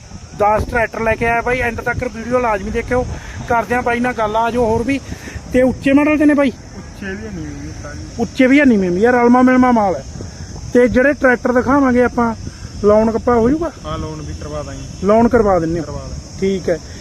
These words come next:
Speaker 1: ਇਸ ਤੋਂ ਇਲਾਵਾ ਟਰੈਕਟਰ ਕਿੱਥੇ ਕੱਢਦੇ ਆ ਬਾਈ?
Speaker 2: ਇੱਥੇ ਹੀ ਹੁੰਦੇ ਨੇ, ਨੌਰੇ 'ਚ।
Speaker 1: ਇੱਥੇ ਹੀ ਨੌਰੇ 'ਚ?
Speaker 2: ਹਾਂ।
Speaker 1: ਤੇ ਜੇ ਕਿਸੇ ਨੇ ਕੰਟੈਕਟ ਕਰਨਾ ਹੋਵੇ, ਇੱਥੇ ਕਰ ਸਕਦਾ?
Speaker 2: ਇੱਥੇ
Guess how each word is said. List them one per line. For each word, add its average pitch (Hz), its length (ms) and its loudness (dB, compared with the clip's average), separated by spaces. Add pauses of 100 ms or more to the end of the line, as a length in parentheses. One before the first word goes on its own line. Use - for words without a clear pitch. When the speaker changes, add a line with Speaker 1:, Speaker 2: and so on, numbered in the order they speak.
(140)
Speaker 1:
ਇਸ 254 120 6
ਤੋਂ 277 160 4
ਇਲਾਵਾ 277 220 4
ਟਰੈਕਟਰ 269 300 2
ਕਿੱਥੇ 254 220 0
ਕੱਢਦੇ 247 260 2
ਆ - 20 4
ਬਾਈ? 233 180 0 (200)
Speaker 2:
ਇੱਥੇ 196 300 -10
ਹੀ 220 40 -6
ਹੁੰਦੇ 185 160 -8
ਨੇ, 160 60 -8
ਨੌਰੇ 151 260 -10
'ਚ। - 280 -8
Speaker 1:
ਇੱਥੇ 226 260 2
ਹੀ 247 60 8
ਨੌਰੇ 220 260 4
'ਚ? 180 120 -8
Speaker 2:
ਹਾਂ। 135 160 -8 (500)
Speaker 1:
ਤੇ 226 120 4
ਜੇ 240 140 2
ਕਿਸੇ 240 240 2
ਨੇ 254 80 4
ਕੰਟੈਕਟ 240 420 0
ਕਰਨਾ 233 260 2
ਹੋਵੇ, 233 160 4
ਇੱਥੇ 240 180 0
ਕਰ 294 140 2
ਸਕਦਾ? 247 220 2
Speaker 2:
ਇੱਥੇ 175 360 -10